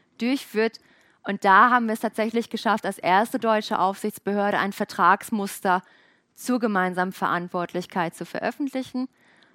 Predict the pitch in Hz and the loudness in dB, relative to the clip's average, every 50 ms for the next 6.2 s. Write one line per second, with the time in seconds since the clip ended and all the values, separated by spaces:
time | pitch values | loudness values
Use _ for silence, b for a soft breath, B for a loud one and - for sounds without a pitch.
0 | b _ - - - - 196 202 202 214 214 202 208 214 226 - 262 220 202 196 | b _ -16 -6 -2 0 0 0 0 -2 -2 0 2 2 2 2 0 -2 -2 -2
1 | 190 185 185 202 190 - 196 - - - 202 226 262 277 - - - 247 226 220 | -2 -4 -6 -8 -8 -8 -8 -8 -4 -2 -2 0 0 -2 -4 -6 -6 -4 -2 -2
2 | 214 226 - - - 226 220 - - 220 202 214 214 202 185 - 175 165 170 180 | -2 -4 -4 -4 -2 -2 -2 -2 -4 -8 -6 -6 -6 -6 -6 -8 -8 -8 -8 -10
3 | 196 180 233 302 - 285 254 - 233 240 254 - - 202 208 - 208 196 180 - | -8 -6 -6 -4 -4 -4 -6 -4 -4 -6 -6 -6 -6 -8 -6 -6 -8 -10 -8 -6
4 | 190 185 190 B B B B B B B _ - 196 - 175 185 190 202 - 220 | -6 -6 -6 B B B B B B B _ -6 -2 4 6 8 8 8 6 2
5 | 208 - 196 185 - - 277 269 302 - - - 269 254 233 247 202 220 220 226 | -4 -8 -8 -8 -6 -4 -2 -2 -2 -4 -2 -2 -2 -2 -2 -2 -2 -2 -2 0
6 | 233 226 233 233 | 0 -2 -4 -6